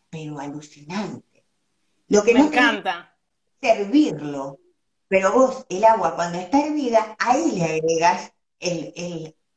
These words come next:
Speaker 1: lo que sea que tengas de cobre. Yo normalmente lo, lo uso los anillos. Y aparte, que recién vos explicabas algo, pero tenemos que saber que es un tester.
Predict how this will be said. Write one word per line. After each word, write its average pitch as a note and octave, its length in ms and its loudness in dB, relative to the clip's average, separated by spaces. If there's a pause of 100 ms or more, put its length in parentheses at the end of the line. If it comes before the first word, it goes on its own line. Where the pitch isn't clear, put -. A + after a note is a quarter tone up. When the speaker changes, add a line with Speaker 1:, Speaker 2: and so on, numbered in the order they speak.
Speaker 1:
lo G3+ 200 0
que G#3+ 120 -4
sea G3 320 4
que D#3+ 100 -6
tengas D#3 320 -6
de - 140 -12
cobre. C#3 540 -4 (180)
Yo B3 120 2
normalmente B3 680 0
lo, F3+ 260 -4
lo F3+ 100 -8
uso A3+ 300 -2
los F#3 240 -4
anillos. D3+ 680 -4 (800)
Y A3+ 160 4
aparte, A3 920 -2 (140)
que F#3+ 140 -2
recién G3+ 680 -4
vos A#3+ 200 4
explicabas G3+ 680 -2
algo, D#3 340 -4
pero F#3+ 300 -6
tenemos E4+ 380 2
que G#3 120 -10
saber D#3 600 -2 (380)
que D#4+ 160 4
es - 160 -6
un A#3+ 260 4
tester. C#3 840 0